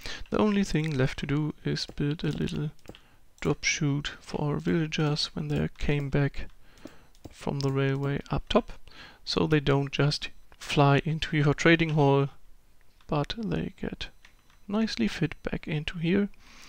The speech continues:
Also make it a real drop chute,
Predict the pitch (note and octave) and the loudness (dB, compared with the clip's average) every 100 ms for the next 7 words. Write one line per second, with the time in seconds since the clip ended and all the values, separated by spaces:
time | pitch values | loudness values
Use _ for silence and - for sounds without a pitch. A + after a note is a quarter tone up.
0 | - - - - D#3 D#3+ - D3+ D3+ D3+ | -16 -14 -18 2 4 4 6 4 4 2
1 | - - - - - - - D3 C#3 - | -8 -20 -20 -20 -20 -20 0 0 2 -2
2 | C#3+ D3 D3 D3+ D3+ - - - - F#3+ | -2 -2 -2 -4 -6 -12 -18 -20 -6 -4
3 | F#3 - F3+ E3+ - | -2 -2 0 -2 -4